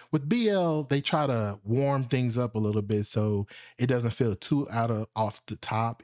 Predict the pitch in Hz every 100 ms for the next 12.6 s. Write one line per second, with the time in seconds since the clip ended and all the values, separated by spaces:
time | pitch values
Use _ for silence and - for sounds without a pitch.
0 | 104 104 101 95 98 _ - _ _ 104
1 | 101 95 98 - 131 107 107 110 104 82
2 | 80 82 95 90 85 85 78 - _ -
3 | 101 90 101 151 139 85 85 95 123 165
4 | 143 104 101 92 90 90 _ - 92 92
5 | 101 - _ - 151 - - _ - -
6 | 160 - 82 104 - - 214 - 139 104
7 | - - 113 113 151 95 110 165 113 82
8 | 85 92 - - - _ - - - _
9 | - - - - 131 143 208 185 147 143
10 | 156 _ _ _ _ _ _ - 120 113
11 | 190 220 208 175 156 156 165 156 156 -
12 | - - 127 143 156 -